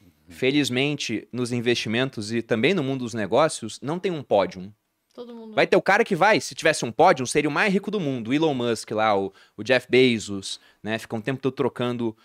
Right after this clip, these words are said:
Speaker 2: um com o outro. Mas e daí, cara? Você pode ser o, o nonagésimo lugar e tá muito bem no final das contas, porque não tem essa disputa onde, é, o vencedor vai levar quase tudo desse ponto.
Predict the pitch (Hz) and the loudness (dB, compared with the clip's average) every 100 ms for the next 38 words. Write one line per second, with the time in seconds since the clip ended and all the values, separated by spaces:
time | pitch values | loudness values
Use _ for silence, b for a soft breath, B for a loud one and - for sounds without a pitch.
0 | b b - 120 127 131 113 104 95 123 | b b -8 -8 -6 -4 -2 -2 -4 -8
1 | 175 170 190 196 170 - - - _ _ | -8 -4 -2 0 -2 -6 -14 -16 _ _
2 | _ - 120 151 - 196 156 - 165 165 | _ -8 -2 0 4 4 2 -2 2 4
3 | 151 143 139 131 110 98 _ _ _ _ | 4 2 2 2 0 -2 _ _ _ _
4 | 113 143 226 185 156 190 175 175 147 156 | -2 2 4 6 6 4 4 2 4 4
5 | 226 226 254 208 233 - 165 196 208 190 | 2 0 0 2 0 0 2 2 -2 -4
6 | 180 160 - 180 214 139 - 151 175 202 | -2 -4 -4 -6 -4 -8 -8 -6 -4 -2
7 | 196 190 202 196 160 156 - 180 220 202 | -2 -2 -4 -4 -4 -6 -6 -6 -2 -2
8 | - 160 190 170 170 147 98 b b b | -2 -4 -4 -4 -2 -2 -2 b b b
9 | - 120 123 - 147 123 185 196 156 147 | -8 -2 -2 0 -2 2 0 2 2 4
10 | 170 170 160 143 175 - _ - 214 185 | 4 4 2 2 -2 -6 _ -2 0 -4
11 | 185 180 170 165 - - 131 - | -6 -8 -4 -6 -4 -8 -10 -10